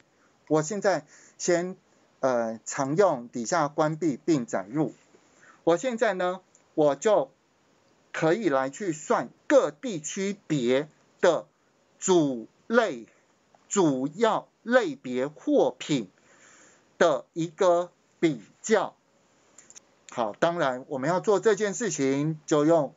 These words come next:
插入枢纽分析表确定。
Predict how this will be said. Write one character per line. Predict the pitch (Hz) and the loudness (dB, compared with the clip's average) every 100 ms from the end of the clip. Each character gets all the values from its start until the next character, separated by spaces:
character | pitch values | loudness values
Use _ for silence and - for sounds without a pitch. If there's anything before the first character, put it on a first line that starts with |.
| - | -10
插 | - 185 | -2 0
入 | 208 202 170 131 | 4 6 4 2
枢 | - 160 | -2 -2
纽 | 156 110 | -2 -2
分 | 151 160 | -2 -2
析 | 156 190 | -4 -4
表 | 180 160 120 - _ - | 2 2 2 -4 _ -8
确 | - 151 | -2 0
定。 | 160 127 | 0 -2